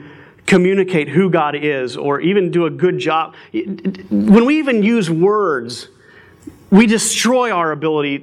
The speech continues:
to talk about God appropriately. Words don't do God justice.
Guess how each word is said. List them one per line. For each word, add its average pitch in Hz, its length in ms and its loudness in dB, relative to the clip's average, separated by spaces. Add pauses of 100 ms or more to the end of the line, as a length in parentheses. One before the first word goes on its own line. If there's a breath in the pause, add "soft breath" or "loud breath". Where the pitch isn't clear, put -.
to 170 120 0
talk 165 340 0
about 151 260 -2
God 139 220 -2
appropriately. 123 840 -4
Words 208 480 2
don't 202 420 0
do 185 200 2
God 147 420 -4 (640 loud breath)
justice. 151 720 -2